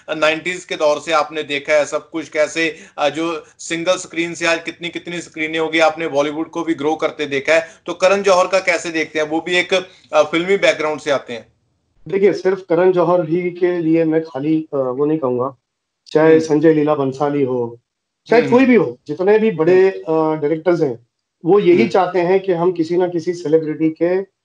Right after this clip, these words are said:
Speaker 2: बच्चों को आगे करें। उसकी वजह
Speaker 1: हम्म।
Speaker 2: ये होती है कि कहीं ना कहीं पैसा भी लग जाता है उनका और पब्लिसिटी
Speaker 1: हम्म।
Speaker 2: भी मिल जाती है कि भाई ये फलाने का बेटा है या बेटी है।
Speaker 1: हम्म।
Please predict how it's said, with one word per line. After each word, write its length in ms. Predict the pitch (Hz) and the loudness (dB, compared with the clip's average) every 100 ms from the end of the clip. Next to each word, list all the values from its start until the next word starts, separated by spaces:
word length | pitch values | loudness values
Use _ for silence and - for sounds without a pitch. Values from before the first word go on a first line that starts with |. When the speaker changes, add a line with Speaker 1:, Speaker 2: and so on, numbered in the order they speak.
| _ 156 | _ -2
Speaker 2:
बच्चों 340 | 160 160 208 | 0 2 2
को 80 | 226 | 2
आगे 340 | 233 175 180 | 2 2 4
करें। 300 | 196 160 117 - _ | 4 0 -2 -14 _
उसकी 260 | 156 - 214 | -14 -4 2
वजह 220 | 196 196 | 4 6
Speaker 1:
हम्म। 80 | 208 | 4
Speaker 2:
ये 100 | 240 | 4
होती 240 | 226 220 | 4 4
है 160 | 220 233 233 _ - _ _ | 4 2 -2 _ -20 _ _
कि 100 | - | -2
कहीं 240 | 214 214 233 | 2 4 4
ना 140 | 233 | 4
कहीं 140 | 233 233 | 2 2
पैसा 320 | 202 185 226 | 2 2 2
भी 120 | 226 | 2
लग 140 | 220 | 2
जाता 240 | 202 220 226 | 2 2 4
है 60 | |
उनका 420 | 226 220 233 240 - _ _ - | 4 2 0 -2 -8 _ _ -2
और 180 | 220 220 | 0 2
पब्लिसिटी 420 | 220 240 240 240 | 2 2 2 2
Speaker 1:
हम्म। 100 | 240 | 2
Speaker 2:
भी 60 | 240 | 2
मिल 120 | 226 | 4
जाती 260 | 226 226 226 | 2 2 2
है 200 | 220 226 | 2 2
कि 140 | 226 | 0
भाई 180 | 220 220 | 2 2
ये 140 | 220 | 2
फलाने 440 | 233 190 185 202 220 | 0 0 2 2 2
का 120 | 233 | 2
बेटा 340 | 185 185 202 | 2 2 2
है 140 | 185 208 | 2 2
या 120 | 220 | 2
बेटी 360 | 202 208 190 | 2 0 0
है। 200 | 143 113 _ _ _ _ _ - | -2 -4 _ _ _ _ _ -12
Speaker 1:
हम्म। 240 | 151 156 | -6 -6